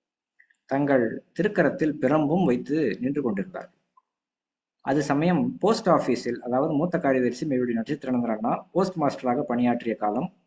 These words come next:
கொடிமரத்துக்கு நேராக கிழக்கு பார்த்த விடுதியில் போஸ்ட் ஆபீஸ் இயங்கிக் கொண்டிருந்தது.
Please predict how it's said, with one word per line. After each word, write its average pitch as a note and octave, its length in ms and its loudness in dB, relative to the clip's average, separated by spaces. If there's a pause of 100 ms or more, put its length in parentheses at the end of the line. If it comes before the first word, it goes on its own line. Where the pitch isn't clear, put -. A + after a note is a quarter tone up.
(880)
கொடிமரத்துக்கு F3+ 640 4
நேராக D#3 540 2
கிழக்கு F#3 420 0
பார்த்த C#3+ 320 0
விடுதியில் B2 420 0
போஸ்ட் D3 260 -4
ஆபீஸ் B2+ 300 -4
இயங்கிக் A#2+ 240 -2
கொண்டிருந்தது. F#2 420 -10